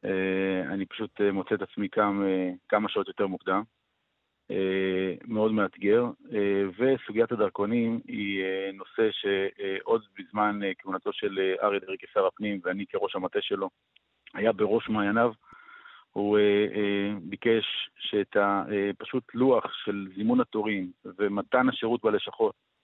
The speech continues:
התקנו אותו פשוט מסך בתוך לשכת השר, היינו רואים אונליין ממש, בזמן אמת, כל לשכה ולשכה, מה מצב התורים, מה מצב העומסים. אה, הגענו למצב, אה, בתקופה האחרונה,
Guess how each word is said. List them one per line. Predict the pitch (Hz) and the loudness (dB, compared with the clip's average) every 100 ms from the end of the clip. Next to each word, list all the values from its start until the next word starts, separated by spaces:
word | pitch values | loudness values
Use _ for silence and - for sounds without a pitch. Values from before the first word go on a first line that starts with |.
| _ | _
התקנו | - - 120 | -10 0 2
אותו | 127 107 | 2 0
פשוט | 104 - 113 _ _ - | -6 -6 -8 _ _ -12
מסך | 107 - 120 - | -10 0 0 0
בתוך | 98 - 110 | -6 -4 -4
לשכת | 110 - 95 - - | -6 -6 -8 -8 0
השר, | 120 120 110 _ - - - _ 101 | 2 2 0 _ -20 -20 -20 _ -4
היינו | 104 120 | 0 0
רואים | 107 110 120 - | 2 2 2 -2
אונליין | 127 117 113 107 | -2 2 2 0
ממש, | 98 110 107 - - - | -2 -2 -2 -4 -14 -16
בזמן | 104 90 110 107 | -14 -4 0 0
אמת, | 104 101 - _ _ _ _ | 0 -4 -6 _ _ _ _
כל | - 123 123 107 | 2 2 2 -2
לשכה | - 110 107 | -2 0 0
ולשכה, | 104 - - 101 98 | -2 -8 -4 -4 -2
מה | 98 | -4
מצב | 101 - 113 | -4 0 2
התורים, | 107 107 98 95 | 2 -2 -4 -2
מה | 101 | -4
מצב | 95 113 104 | 0 0 2
העומסים. | 101 95 - 113 113 - - - - - _ | 0 -4 -6 -8 -8 -14 -20 -20 -20 -20 _
אה, | 104 | -2
הגענו | 101 120 131 | 2 4 4
למצב, | 117 107 117 117 98 92 | 4 2 2 2 2 -8
אה, | 101 101 | -12 -10
בתקופה | - - 95 110 | -12 -12 -2 2
האחרונה, | 104 - 101 | 2 2 -2